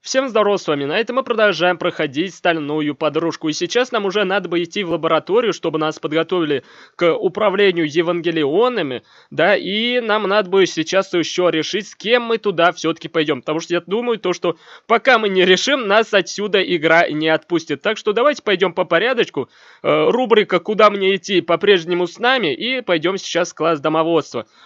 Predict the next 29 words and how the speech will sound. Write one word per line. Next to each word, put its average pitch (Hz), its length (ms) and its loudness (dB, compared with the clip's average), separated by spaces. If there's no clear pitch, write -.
Возможно, 269 360 0
нам 220 140 2
там 208 180 2
сейчас 170 380 -2
что-нибудь 165 460 -2
да 151 80 -2
еще 156 280 -2
да 147 120 -2
и 151 100 0
скажут. 143 380 -4
Как 220 200 -2
мне 240 140 0
кажется, 302 400 0
то, 214 100 2
что 185 200 0
должны 175 420 2
сейчас 226 260 0
управлять, 208 680 2
а, 143 480 4
вот, 139 260 -2
э, 139 300 0
Синди, 233 640 -4
то 196 160 0
есть 175 240 0
наш 175 220 0
главный 165 320 2
герой, 165 340 2
Аска, 208 680 2
Рэй, 202 400 2